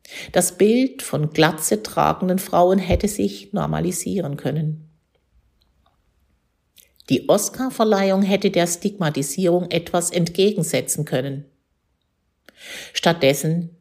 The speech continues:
wird nur über die Ohrfeige gesprochen.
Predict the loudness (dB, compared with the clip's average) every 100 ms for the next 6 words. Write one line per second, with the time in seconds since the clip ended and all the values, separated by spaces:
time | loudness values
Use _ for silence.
0 | _ 2 2 2 0 4 4 4 0 -2
1 | 0 0 -2 -4 -2 -2 -2 -6 -4 -4
2 | -6 -6 -6 -6 -6 -8